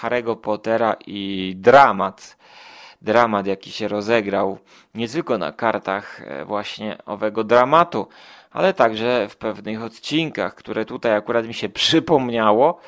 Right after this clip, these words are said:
I no, muszę tutaj przywalić w mordę temu Hubertowi, więc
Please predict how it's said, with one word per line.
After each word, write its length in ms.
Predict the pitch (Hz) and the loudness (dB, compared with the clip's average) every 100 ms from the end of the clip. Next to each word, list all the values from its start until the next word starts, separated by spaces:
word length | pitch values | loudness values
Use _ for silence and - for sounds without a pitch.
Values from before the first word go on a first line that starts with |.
| - - - - | -20 -20 -20 -20
I 480 | - 117 190 226 220 | -14 -8 -4 -4 0
no, 400 | 214 214 214 214 | 2 6 6 6
muszę 340 | 208 214 214 | 2 -2 -4
tutaj 340 | 185 180 185 175 - | -6 -6 -6 -6 -12
przywalić 680 | - - 185 190 180 143 117 | -18 -14 -8 -6 -4 -6 -14
w 80 | 117 | -16
mordę 600 | 151 147 135 113 107 107 104 95 95 107 104 87 - | -8 -2 0 0 2 4 4 0 -4 -8 -12 -12 -4
temu 460 | 110 101 95 78 | -2 -2 -6 -8
Hubertowi, 1080 | - - 143 127 127 127 - 110 104 107 127 | -12 -12 -8 0 0 0 2 2 2 -2 -6
więc 440 | 113 110 - - | -6 -6 -14 -20